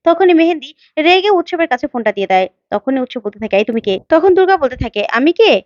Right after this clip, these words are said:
আমি কে সেটা জানতে হবে না, জানতে হবে না, আমি সময় মতোই, আমি সামনে আসলে না দেখতে পাবি, যা আমি কে।" "স্বয়ংভু মুখার্জিকে ফোনটা দে তো,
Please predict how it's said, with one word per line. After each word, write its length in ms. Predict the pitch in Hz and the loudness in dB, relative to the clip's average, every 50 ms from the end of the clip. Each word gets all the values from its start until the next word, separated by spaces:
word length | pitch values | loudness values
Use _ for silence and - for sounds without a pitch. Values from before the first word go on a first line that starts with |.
| _ _ _ | _ _ _
আমি 200 | - 233 247 285 302 | -4 -2 -2 -2 0
কে 120 | - 247 277 | 0 0 -2
সেটা 240 | - - 254 247 254 | -2 -2 -4 -4 -2
জানতে 260 | - 233 214 208 226 | -2 -2 -2 -2 -2
হবে 180 | 220 202 190 185 | -2 0 0 -2
না, 100 | 185 180 180 _ _ _ - - | -2 -2 -4 _ _ _ -8 -2
জানতে 280 | 269 269 294 311 359 | 0 0 2 2 2
হবে 220 | 427 381 392 302 285 | 2 2 2 2 0
না, 100 | 233 208 - - | 0 0 -2 -4
আমি 160 | - 233 233 | -6 -10 -10
সময় 340 | - - 269 240 240 277 320 | -8 -4 -2 -2 0 2 2
মতোই, 240 | 339 349 339 339 330 | 2 2 2 0 -2
আমি 120 | 302 294 | -2 -2
সামনে 300 | 294 - 254 220 240 262 277 | -4 -4 -4 -4 -2 -2 -2
আসলে 220 | 294 294 - 381 | -4 -4 -4 -2
না 100 | 370 427 359 | -2 -2 0
দেখতে 240 | 262 247 _ - | -2 -4 _ -4
পাবি, 260 | 208 208 202 185 196 190 - _ _ _ - | -2 -2 0 0 -2 -4 -6 _ _ _ -8
যা 140 | 220 - 202 | -2 0 2
আমি 240 | - 208 214 214 208 | 2 2 0 -2 -4
কে।" 160 | 202 - 196 190 185 _ _ _ _ - | -4 -4 -6 -6 -6 _ _ _ _ -8
"স্বয়ংভু 300 | - 269 254 262 254 294 294 | -2 0 0 0 0 -2 -4
মুখার্জিকে 420 | 302 - 320 311 311 311 - 339 | -4 -2 -2 -2 -2 -2 -4 -4
ফোনটা 220 | 311 320 302 285 320 | -2 0 0 0 0
দে 80 | 294 294 | -2 -2
তো, 100 | - | -4